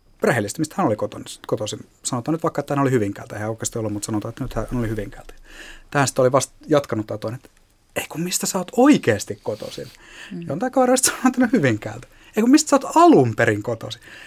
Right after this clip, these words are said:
Ja sitten tää oli jatkunut niin pitkä, että oli tää keskustelukumppani ruvennut suuttumaan jo melkein. Ja siinä vaiheessa mun niinku haasteltava oli pitänyt sanoa, että "no mä oon syntynyt Hyvinkäältä, mutta mun vanhemmat on sit tästä ja tästä niin kuin Lähi-idän maasta." Ja, ja se sanoi sitten tää niin kuin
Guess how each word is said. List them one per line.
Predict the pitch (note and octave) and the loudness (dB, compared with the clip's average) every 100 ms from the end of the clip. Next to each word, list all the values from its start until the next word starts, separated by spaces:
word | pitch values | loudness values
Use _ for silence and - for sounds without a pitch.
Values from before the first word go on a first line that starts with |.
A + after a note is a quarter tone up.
| - | -4
Ja | C3+ | -4
sitten | - C#3 | 0 4
tää | |
oli | C#3 | 6
jatkunut | F3 - C3 | 4 4 2
niin | A2+ | 2
pitkä, | A#2+ B2+ | 0 0
että | C3+ | 4
oli | B2+ B2+ - - - - - | 4 2 -6 -16 -16 -16 -2
tää | C3+ | 2
keskustelukumppani | D#3+ - C#3+ B2 A#2 A2+ B2+ | 2 0 0 0 -2 -4 -2
ruvennut | C#3 D#3+ E3 | 0 0 0
suuttumaan | - B3+ C#3 - C3+ - - | 2 2 2 -4 -16 -16 -20
jo | - | -18
melkein. | - - - - _ - | -18 -16 -14 -16 _ -12
Ja | C3+ | -2
siinä | D3+ C3 | 0 2
vaiheessa | A#2 - A2+ | 0 -2 -4
mun | A2+ | -4
niinku | A2 G#2 - A#2 | -6 -8 -14 -6
haasteltava | C3 - G#2+ G#2+ G#2+ | -4 -4 -10 -10 -12
oli | G#2+ | -14
pitänyt | - G#2+ - | -12 -12 -10
sanoa, | G#2 | -12
että | G#2+ - - - - _ | -12 -14 -16 -20 -20 _
"no | B2+ | 0
mä | D#3+ | 2
oon | F3+ | 2
syntynyt | C#3+ A#2+ A#2 | 0 -2 -4
Hyvinkäältä, | A#2 A2 A2 | -6 -6 -8
mutta | A2 A#2+ | -8 -4
mun | A#2 | 2
vanhemmat | C3 A2+ G2+ - | 4 4 0 -6
on | G#2+ | -12
sit | G#2+ - _ _ _ | -12 -18 _ _ _
tästä | G#2 - G2+ | -10 -10 -10
ja | |
tästä | G#2+ G#2+ G#2+ G2 _ _ _ _ _ | -10 -8 -8 -10 _ _ _ _ _
niin | A#2+ G#2+ | -10 -8
kuin | A#2 - | -12 -10
Lähi-idän | A#2+ A2 G#2+ B2+ | -10 -10 -10 -12
maasta." | - - - - - | -10 -10 -12 -20 -12
Ja, | A#2+ A2 A2 - - - _ _ - | -4 -2 -2 -10 -20 -20 _ _ -6
ja | A2 G#2+ - - | -6 -6 -14 -4
se | D#3 B2+ - | -2 -2 -6
sanoi | - B2+ | 0 2
sitten | A2+ A#2 | 2 -4
tää | A2+ G#2+ | -6 -6
niin | |
kuin | A2 | -8